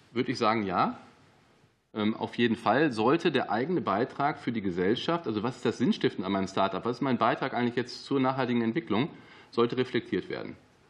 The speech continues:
Ja, also vielleicht guckt man da halt eben nicht ein Jahr zurück, sondern halt ein bisschen kürzer, aber trotzdem wäre das, glaube ich, eine Reflexionsschleife, die sehr wertvoll ist, um den eigenen Beitrag dazu, ähm,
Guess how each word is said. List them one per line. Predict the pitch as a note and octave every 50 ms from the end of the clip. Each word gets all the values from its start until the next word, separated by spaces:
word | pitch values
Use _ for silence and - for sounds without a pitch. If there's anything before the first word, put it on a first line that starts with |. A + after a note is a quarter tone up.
| _ _ _ _ _ _ _ _ _ _ _ _ _ -
Ja, | A2+
also | A2 A2 G#2 G2+ F#2
vielleicht | - - A#2 A2 - - -
guckt | - C3+ - -
man | A2+ A2
da | G#2+
halt | G#2+ G#2 -
eben | - A#2 G#2+ G#2+
nicht | G#2 A2+
ein | G#2+ G2
Jahr | G2 A2 C#3 C#3+
zurück, | - B2+ C3 C#3+ C3+
sondern | A#2+ A#2+ A#2 A2 A2
halt | A2 G#2 - A2
ein |
bisschen | G2+ G2 - A2 F#2
kürzer, | - - E3 F#3 F3+ - G3+ F#3 C#3
aber | C3 B2 B2+ B2+ B2 B2+ - - - - - _ -
trotzdem | - D3 D3 - - - D3+ C#3+ C#3 C3+ A2+
wäre | A#2+ B2
das, | B2 A#2+ -
glaube | B2 A#2 A2+ A2+
ich, | A2 -
eine | A2 G2
Reflexionsschleife, | G#2+ A#2 - - G#2 - - A2+ A2+ A#2+ - A#2 A2 G#2 A#2 G#2
die | G#2+
sehr | G2 G2+ F#2+ F2+
wertvoll | G2+ A#2+ - - D3+ C3+ A#2
ist, | B2+ C3 B2+ -
um | - A2+ A2
den | G#2+ G#2
eigenen | - G2 G2+ G#2+ G#2 F#2
Beitrag | E2+ G2 G#2 G#2 - G#2+ G2 -
dazu, | G2+ F2+ - - - F#2+ F#2 F#2 F#2 - - - - - - _ _ _ _ _ _ _ -
ähm, | F#2 F#2 F2+ F2+ F2 F2 E2+ E2